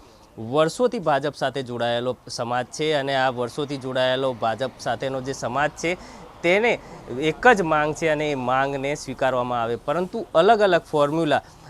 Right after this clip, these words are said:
ક્યારેય પણ કોઈ પણ બાબતની સમાધાન ઉપર ચર્ચા થતી હોય છે, ત્યારે અલગ અલગ બાબતો ઉપર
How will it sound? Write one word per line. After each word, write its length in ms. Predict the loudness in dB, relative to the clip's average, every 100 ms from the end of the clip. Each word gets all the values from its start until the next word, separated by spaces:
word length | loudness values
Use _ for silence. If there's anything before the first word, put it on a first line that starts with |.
| -20 2
ક્યારેય 320 | 6 6 4
પણ 240 | 2 0 0
કોઈ 180 | -2 -2
પણ 200 | 0 4
બાબતની 420 | 4 2 -2 -4
સમાધાન 540 | -2 0 2 4 2
ઉપર 240 | 0 -2 -2
ચર્ચા 360 | -2 0 -2
થતી 240 | 0 -2 -2
હોય 160 | -2
છે, 140 | -2 -2
ત્યારે 300 | 0 2 0
અલગ 240 | 0 -2
અલગ 180 | -2 -2
બાબતો 420 | -2 -2 -2 -4
ઉપર 420 | -6 -2 2 2